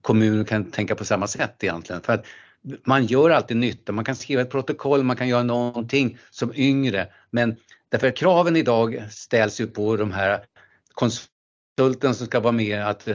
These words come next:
man har tio års erfarenhet. Hur ska de få erfarenhet om de inte får vara med? Och det här är ett sätt att göra på det sättet, tycker jag. Och det är perfekt alltså. Så att, eh, hoppas att det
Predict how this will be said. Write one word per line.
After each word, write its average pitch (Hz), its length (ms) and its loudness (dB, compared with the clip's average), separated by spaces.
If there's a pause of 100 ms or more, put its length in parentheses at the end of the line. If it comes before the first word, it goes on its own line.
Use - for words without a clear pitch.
(160)
man 113 120 -2
har 110 80 2
tio 110 320 -2
års 107 220 0
erfarenhet. 104 500 0
Hur 131 60 0
ska 139 140 0
de 127 80 0
få 139 120 0
erfarenhet 131 580 0
om 127 100 2
de 120 120 0
inte 113 160 -2
får 113 100 -2
vara 110 100 4
med? 120 340 2
Och - 200 -8
det 120 80 4
här 147 180 4
är 117 80 2
ett 113 80 -2
sätt 110 300 -4
att - 80 -6
göra 117 180 -2
på 117 100 -6
det 101 120 -4
sättet, 110 300 -8
tycker 92 160 -6
jag. 90 140 -6
Och - 220 -16
det 110 60 2
är 107 120 4
perfekt - 600 -4
alltså. 82 220 -8
Så - 120 -10
att, - 200 -8
eh, 107 80 -2 (400)
hoppas 120 320 0
att 117 100 2
det 113 200 0